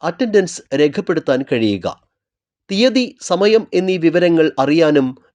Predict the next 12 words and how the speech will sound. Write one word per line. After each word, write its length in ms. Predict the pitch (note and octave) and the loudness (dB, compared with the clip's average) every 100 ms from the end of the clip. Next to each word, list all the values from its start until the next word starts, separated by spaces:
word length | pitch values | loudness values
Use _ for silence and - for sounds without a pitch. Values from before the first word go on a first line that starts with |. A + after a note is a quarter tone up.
| - | -4
ഈ 200 | C#3+ F#3 | 0 2
റീഡറിലൂടെ 760 | E3 F#3 G#3 F3 D3 C3 A2 - | 2 2 2 0 0 0 -2 -4
സാധിക്കും. 540 | - A#2+ G#2 - F#2 _ _ _ _ _ _ _ _ _ - | -4 -4 -4 -10 -14 _ _ _ _ _ _ _ _ _ -4
"Scan 320 | G#3 A#3 C4 B3 | 0 0 0 0
your 160 | A#3 | 0
card" 520 | A3+ F#3+ G3 G3+ - - | 0 -2 -2 -2 -8 -6
എന്ന 180 | F3+ E3+ | -4 -2
സന്ദേശം 600 | E3 E3+ G3 - D3 - - | -2 0 0 0 -4 -6 -18
സ്ക്രീനിൽ 580 | - E3+ F#3 G3 F#3 E3+ | -4 2 2 2 0 -2
തെളിയുന്നതോടെയാണ് 920 | E3+ E3 F#3+ G3+ G3+ F#3+ D#3+ C#3+ B2+ F2+ _ _ _ - | 0 2 4 2 2 2 2 4 2 -2 _ _ _ -2
റീഡറിന്റെ 440 | D#3+ G#3 A#3+ A#3+ G#3+ | 0 2 2 2 -4
പ്രവർത്തനം 600 | F3 E3+ F#3 F3+ D#3 | -4 -4 -4 -4 -4